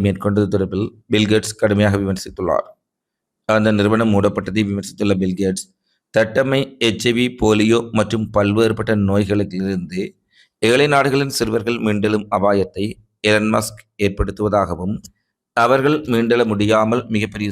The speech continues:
சிக்கலுக்கு மாஸ்கின் நடவடிக்கைகள் ஏற்படுத்தியிருப்பதாகவும் தெரிவித்துள்ளார். யு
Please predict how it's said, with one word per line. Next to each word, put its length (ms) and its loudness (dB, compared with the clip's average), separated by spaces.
சிக்கலுக்கு 540 -2
மாஸ்கின் 380 0
நடவடிக்கைகள் 580 -2
ஏற்படுத்தியிருப்பதாகவும் 1000 -2
தெரிவித்துள்ளார். 580 -2
யு 60 6